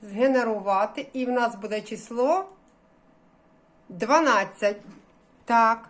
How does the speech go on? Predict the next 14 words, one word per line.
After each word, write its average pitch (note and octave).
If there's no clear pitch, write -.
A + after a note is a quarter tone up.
число D4
дванадцять B3+
у E4+
нас. F4+
Головчак C#4
Маша. G#3+
Головчак C#4+
Маша, C#4
я C#4
вас B3+
вітаю B3
з -
таким C4
подаруночком. B3+